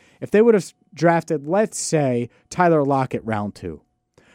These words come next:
let's say Stefon Diggs and one of those thir-, with one of those third-round picks, they wouldn't have been in that position. And maybe we'd be talking about a team a little differently than we are now. I'm James Rapien. This is the Locked On Bengals podcast. And I was looking at the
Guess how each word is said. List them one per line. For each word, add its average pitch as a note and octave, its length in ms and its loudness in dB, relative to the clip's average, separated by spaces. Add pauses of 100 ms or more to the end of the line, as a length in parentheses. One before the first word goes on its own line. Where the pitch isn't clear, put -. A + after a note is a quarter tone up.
(140)
let's E3 220 2
say F3+ 100 4
Stefon C#3 520 0
Diggs B2+ 260 2
and A2+ 100 0
one A#2 100 0
of A2+ 60 -2
those G#2+ 160 -4
thir-, A2 220 -6
with A2+ 200 -8
one A#2 180 -2
of A2 80 -4
those G#2 140 -6
third-round G2 420 -6
picks, - 280 -16 (640)
they D#3+ 120 6
wouldn't F3+ 220 2
have D#3+ 80 -2
been D#3+ 140 2
in D3+ 80 2
that B2+ 160 0
position. G#2 440 -10 (500)
And D3 100 4
maybe D#3+ 240 8
we'd C#3+ 180 4
be C#3 100 2
talking C#3+ 340 2
about B2+ 220 2
a A#2 40 -2
team A2+ 420 -4 (760)
a C#3 40 -2
little C3+ 240 2
differently A2 640 -6
than G#2 240 -6
we F#2+ 100 -2
are F2+ 140 -4
now. D#2+ 220 -14 (200)
I'm F#3 160 4
James F3 260 4
Rapien. E3+ 300 2
This E3 120 0
is D3+ 60 -4
the D3+ 120 4
Locked D3+ 260 2
On C#3 140 0
Bengals C3 320 0
podcast. C3 520 -4
And D3+ 160 -6
I F3 60 0
was F3 160 0
looking G3 300 0
at E3+ 140 0
the D3 220 4